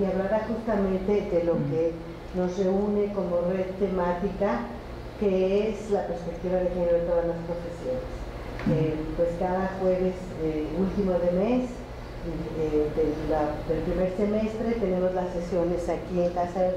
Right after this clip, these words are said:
Speaker 1: Risco. Cada vez, pues, hemos ido creciendo más, tenemos más tecnología también y tenemos muchos más beneficios. Eh, con-, y estamos preparando un, un programa de estudios justamente sobre perspectiva de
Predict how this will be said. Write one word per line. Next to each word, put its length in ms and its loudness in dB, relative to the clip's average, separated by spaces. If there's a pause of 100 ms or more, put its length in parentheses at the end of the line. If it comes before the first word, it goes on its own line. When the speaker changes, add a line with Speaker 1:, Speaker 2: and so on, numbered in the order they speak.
(160)
Speaker 1:
Risco. 320 -2 (720)
Cada 240 4
vez, 160 -2 (160)
pues, 160 -2
hemos 240 -4
ido 320 0
creciendo 400 -2
más, 320 0
tenemos 400 -2
más 240 0
tecnología 840 2
también 540 0 (480)
y 80 -4
tenemos 400 4
muchos 320 -2
más 160 4
beneficios. 800 0 (320)
Eh, 240 2 (560)
con-, 240 2
y 80 2
estamos 400 0
preparando 800 0 (160)
un, 240 -4 (160)
un 400 -4
programa 480 2
de 80 2
estudios 640 -2
justamente 560 0
sobre 320 0
perspectiva 560 0
de 160 2